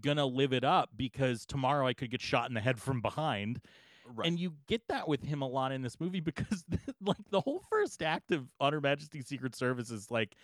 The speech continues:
Speaker 1: him, like, walking into a hotel room and getting attacked. And then, like,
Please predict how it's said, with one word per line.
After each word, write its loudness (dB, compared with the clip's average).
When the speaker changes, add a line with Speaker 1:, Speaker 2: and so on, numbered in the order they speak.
Speaker 1:
him, 6
like, 6
walking 4
into 6
a 6
hotel 6
room 2
and 0
getting 2
attacked. -2
And 2
then, 4
like, 0